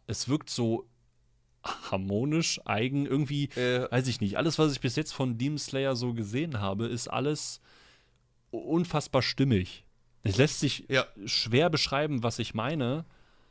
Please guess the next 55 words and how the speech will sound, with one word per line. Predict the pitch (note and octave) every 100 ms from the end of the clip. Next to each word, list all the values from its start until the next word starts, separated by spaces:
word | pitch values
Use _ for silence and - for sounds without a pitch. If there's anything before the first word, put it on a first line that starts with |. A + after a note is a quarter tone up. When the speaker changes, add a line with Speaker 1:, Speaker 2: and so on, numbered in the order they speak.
| - - - - -
Speaker 2:
Ich | C3 -
weiß | C#3 C#3+ -
genau, | C3 C#3+
was | C3+
du | -
meinst | A#2+ B2+ B2
und | B2
ich |
kann's | - C#3 - C3
auch | C3+
nicht | A2+ -
<laughs> | C#3+ - - -
beschreiben. | D#3
Speaker 1:
Aber | C3+
es | C3+ - A2+
wirkt | D3+ D#3+ -
alles | C#3+ D#3+ -
wie | C#3
so | C3
aus | B2+ - -
einem | C#3+ C3+ B2+
Guss. | A#2+ A#2+ -
Das | A2+ -
wirkt | C3 D3+
nicht | D#3+ D3
so, | C#3+
als | B2 B2
wäre | C#3
da | C#3
Speaker 2:
Ja. |
Speaker 1:
irgendwas | D#3+ D3+ B2+ A#2+
nicht | C3 A#2+ A2+ A2
richtig. | G#2 - F#2 F2 - _ _ _ _ _ _ _ _ _ _ _ _ -
Und | A2+
das | A2 -
hast | C3+ - C3+
du |
Speaker 2:
Ist | A2+
Speaker 1:
halt | A#2 A2+
Speaker 2:
es | A#2+
auf | A2+
jeden | A2
Speaker 1:
so | A2
Speaker 2:
Fall. | G2+
Speaker 1:
selten. | A#2 C#3+ F3 - G2+ F#2+ F#2 - - - - - _
So, | - G#2+
wenn | C3+
du | C#3+
dir | B2
zum | B2+
Beispiel | A#2+ C3 - -
Speaker 2:
Es |
Speaker 1:
einfach | C3+ A#2+
Speaker 2:
ist | A#2
Speaker 1:
mal | A#2 A2+ A2+